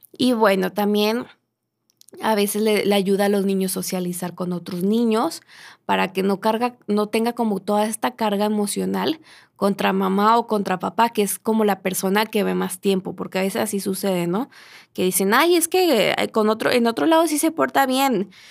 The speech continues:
conmigo es a la que no le hace caso". Pues sí, también <laughs> es una realidad que, que sucede y pasa con los niños.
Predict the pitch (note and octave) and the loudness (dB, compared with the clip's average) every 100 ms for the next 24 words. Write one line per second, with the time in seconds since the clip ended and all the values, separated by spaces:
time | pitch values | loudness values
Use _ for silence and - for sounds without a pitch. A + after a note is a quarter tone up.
0 | - - G3 G3+ A3 B3+ D4+ C#4+ B3 A3+ | -18 -2 0 2 2 0 0 2 2 0
1 | G3+ G3+ A3 - A3 C#4 C4+ F#3+ - G3+ | 2 2 2 0 -2 -2 -2 -6 -4 -4
2 | D#4+ F4 - - A#3 A3+ A#3 C4 A#3+ B3+ | -4 0 0 2 2 2 2 4 4 2
3 | A3 F3+ F3+ F3+ G3 G#3 D#3 - _ _ | 0 0 0 -2 0 0 0 -6 _ _
4 | _ _ _ G3 F#3 F#3 F3 A3+ A#3+ A3+ | _ _ _ -2 0 0 0 2 2 2
5 | G#3 A3 A3 B3 A#3+ F#3 F#3 F3+ F#3+ F#3 | 2 0 0 -2 0 0 2 2 4 2
6 | F#3+ - | 2 -2